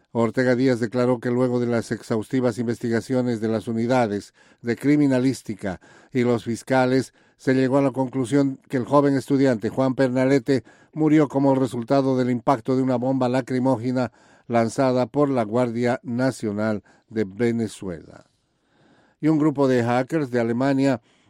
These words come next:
asegura haber logrado burlar el sistema de seguridad del nuevo Galaxy S ocho y S ocho Plus de Samsung,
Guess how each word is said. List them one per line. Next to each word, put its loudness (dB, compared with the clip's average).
asegura 0
haber 2
logrado 2
burlar 0
el -6
sistema -2
de -2
seguridad -2
del -4
nuevo 0
Galaxy 0
S 0
ocho 2
y -2
S 0
ocho 2
Plus 0
de 0
Samsung, -2